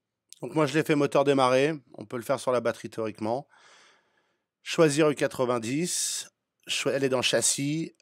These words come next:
euh, bloc, euh, D S C, euh, contrôle de trajectoire et compagnie.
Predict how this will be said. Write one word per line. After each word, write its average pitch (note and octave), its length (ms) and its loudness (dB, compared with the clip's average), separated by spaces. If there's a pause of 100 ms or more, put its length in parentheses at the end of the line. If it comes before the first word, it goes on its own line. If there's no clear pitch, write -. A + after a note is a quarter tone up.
euh, B2+ 320 0
bloc, C#3+ 500 0
euh, A#2+ 300 2
D A#2 140 -2
S C#3 160 2
C, C#3 380 -2
euh, A2 480 0
contrôle A#2+ 340 -10
de A2+ 40 -10
trajectoire A2 500 -2
et G#2+ 40 -2
compagnie. G#2+ 560 -4